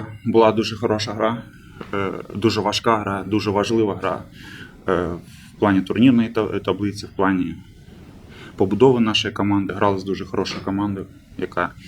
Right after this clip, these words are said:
дуже потужна по футболістам і фінансово. Але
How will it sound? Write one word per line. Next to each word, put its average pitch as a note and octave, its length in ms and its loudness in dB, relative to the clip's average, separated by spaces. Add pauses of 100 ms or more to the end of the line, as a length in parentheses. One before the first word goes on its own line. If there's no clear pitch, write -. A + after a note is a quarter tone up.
(340)
дуже G2+ 220 0
потужна A#2 500 -2
по G2+ 120 -6
футболістам G2+ 640 0
і F2 60 -2
фінансово. G2+ 640 -4 (540)
Але A#2 320 0